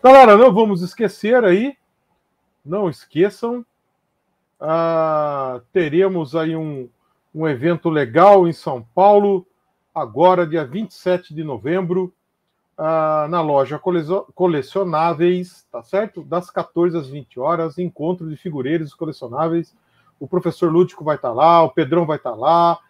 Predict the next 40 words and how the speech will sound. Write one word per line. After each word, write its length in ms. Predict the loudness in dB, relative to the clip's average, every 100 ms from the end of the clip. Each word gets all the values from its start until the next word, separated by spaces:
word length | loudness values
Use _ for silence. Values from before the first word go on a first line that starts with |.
| _ _ -12
Eu 80 |
já 100 | -8
vi 160 | -6 -6
que 140 | -10
vários 520 | -16 4 6 6 2 -2
amigos 600 | -2 -2 -2 -2 -8 -6
meus 220 | -6 -4
vão 120 | -10
estar 180 | -6 -2
lá, 140 | 2
outros 460 | 4 4 4 -4 -2
youtubers 760 | -2 -2 -2 -2 4 2 2
estarão 460 | -10 -6 -6 -6 -6
lá, 340 | -2 0 0 -6 _ _ _ _
como 260 | -4 -2 0
o 40 |
meu 160 | 0 0
amigo 320 | -2 -4 -2
lá 120 | -2
do, 220 | -4 -10 -12 _ _ -14
do 120 | -14
Forja 580 | _ 2 4 2 -2 -6
Pintada. 880 | -6 -16 0 4 6 4 2 0 -2 _ _ -10
Vamos 280 | -8 -8 -8
se 340 | -8 -4 -4
reunir 600 | 0 0 2 0 0 0
lá, 260 | 2 2 2
pelo 200 | -6 -6
menos 200 | -6 -6
pra 100 | -6
bater 280 | -6 -8
um 120 | -12 -12 _
papo, 720 | 4 4 4 0 -6 -8 -8 _ _ _
um 200 | -16 -10
ver 140 | -4
o 80 | -4
outro, 340 | 2 2 0 _
tirar 140 | -6
umas 200 | -4 -6
fotinho 680 | _ -6 -6 -4 -2 0 -4